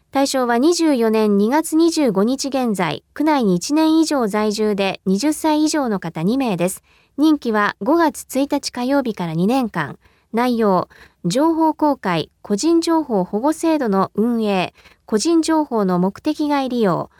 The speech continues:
外部提供、個人情報処理システムの開発、外部委託に関する事項などの審議です。詳しくはお問い合わせください。お問い合わせは区政情報課広報係、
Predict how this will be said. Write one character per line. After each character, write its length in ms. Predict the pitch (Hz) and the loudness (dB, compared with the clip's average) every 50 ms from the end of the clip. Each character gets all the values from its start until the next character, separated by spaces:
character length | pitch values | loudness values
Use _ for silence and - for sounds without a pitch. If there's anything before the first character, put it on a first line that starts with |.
| _ _ _ - | _ _ _ -6
外 260 | 170 214 254 302 311 | -2 0 0 2 2
部 80 | 311 302 | 0 0
提 260 | - 294 285 262 254 | 0 -2 -2 -4 -4
供、 360 | - - 170 151 139 - - _ _ _ _ _ _ _ | -6 -6 -6 -6 -6 -8 -10 _ _ _ _ _ _ _
個 100 | - 208 | -4 -2
人 240 | 202 202 320 339 330 | -2 0 2 2 2
情 240 | 320 330 330 311 294 | 2 2 0 -2 -2
報 120 | - 226 | 0 -2
処 220 | 190 180 - - 208 | -2 -2 -2 -4 -4
理 140 | 254 311 330 | -2 -4 -2
シ 160 | - 330 311 | -2 -4 -6
ス 80 | - | -4
テ 140 | - 277 247 | -6 -4 -4
ム 80 | 214 196 | -2 0
の 160 | 175 170 170 | 0 -2 -2
開 240 | - 190 185 185 190 | -4 -4 -6 -4 -4
発、 400 | 190 175 - - 170 156 - - _ _ _ _ _ _ - | -6 -8 -8 -6 -4 -4 -4 -6 _ _ _ _ _ _ -4
外 220 | 233 247 269 269 | -2 -2 0 0
部 80 | 285 285 | 0 0
委 80 | 269 | 0
託 240 | - 262 254 - 208 | -2 -4 -4 -2 -2
に 100 | 202 196 | -2 -2
関 220 | - 214 202 202 | -2 -4 -4 -4
す 160 | 202 - 208 180 | -4 -2 -2 0
る 180 | 180 170 - - _ _ | 0 0 -2 -6 _ _
事 160 | 170 202 269 | -10 -10 -8
項 260 | - - 311 294 269 | -4 -2 0 0 0
な 140 | 233 254 254 | -2 -2 -4
ど 100 | 240 220 | -2 -2
の 100 | 220 233 | -2 -4
審 220 | 226 - - 208 190 | -4 -4 -6 -4 -4
議 100 | 180 165 | -4 -4
で 120 | 175 196 | -4 -4
す。 160 | 196 - - _ _ _ _ _ _ _ _ | -6 -8 -12 _ _ _ _ _ _ _ _
詳 180 | - 262 320 349 | -4 -2 0 0
し 100 | - - | -2 -4
く 100 | - 302 | -4 -2
は 180 | - 294 196 | -2 0 0
お 40 | 214 | 0
問 180 | 214 - 247 240 | -2 -2 -4 -4
い 60 | 240 | -4
合 60 | 240 | -6
わ 80 | 240 247 | -6 -6
せ 140 | - 240 - | -8 -10 -8
く 60 | 220 | -8
だ 120 | 233 226 | -8 -8
さ 180 | 226 - 240 202 | -6 -4 -6 -6
い。 100 | - - _ _ _ _ | -6 -8 _ _ _ _
お 100 | - 202 | -10 -6
問 200 | 202 262 254 247 | -4 -2 -2 -2
い 40 | 247 | -2
合 100 | 247 240 | -4 -6
わ 60 | 240 | -6
せ 120 | 240 240 220 | -6 -4 -4
は 140 | 214 220 | -4 -4
区 100 | - - | -6 -10
政 280 | - - 339 330 311 254 | -8 -4 0 0 0 0
情 260 | - - 240 247 254 | -2 -4 -4 -4 -4
報 240 | 254 - 240 233 226 | -6 -6 -6 -6 -6
課 180 | - - 214 - | -6 -8 -10 -8
広 260 | - 247 254 269 269 | -6 -4 -4 -2 -2
報 180 | 269 247 233 | -2 -2 -2
係、 440 | 226 226 214 - 185 165 165 - - | -2 -2 -2 -4 -2 -2 -2 -4 -6